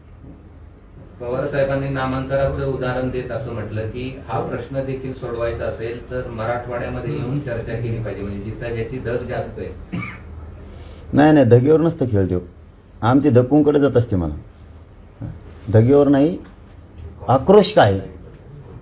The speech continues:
Speaker 2: लोकांना दुःख काय, लोकांची भावना काय, ही संतापाची लाट कशासाठी आहे आणि या संतापाच्या लाटेने इतका जोर का धरलाय?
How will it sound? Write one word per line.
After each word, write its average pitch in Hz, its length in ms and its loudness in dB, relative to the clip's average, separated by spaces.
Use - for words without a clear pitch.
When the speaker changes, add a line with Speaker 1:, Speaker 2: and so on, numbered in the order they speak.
Speaker 2:
लोकांना 160 520 6
दुःख 147 360 4
काय, 107 340 6
लोकांची 151 500 6
भावना 135 400 6
काय, 90 200 2
ही 143 160 2
संतापाची 165 720 6
लाट 160 140 8
कशासाठी 151 560 2
आहे 92 100 -4
आणि 139 180 8
या 165 220 10
संतापाच्या 156 560 6
लाटेने 156 340 6
इतका 165 260 6
जोर 156 280 8
का 160 220 6
धरलाय? 101 340 4